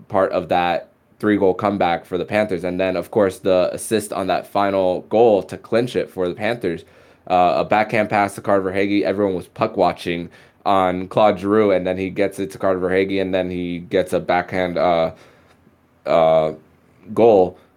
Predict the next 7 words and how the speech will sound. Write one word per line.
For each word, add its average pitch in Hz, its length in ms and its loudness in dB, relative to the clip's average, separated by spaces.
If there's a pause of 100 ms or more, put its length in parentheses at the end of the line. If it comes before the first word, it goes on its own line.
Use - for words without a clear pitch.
(480)
on 85 760 -2 (400)
Samsonov 92 760 -2
as, 87 180 -2
as, 90 300 -2
as 87 220 -4
well. 92 300 4
So 87 460 2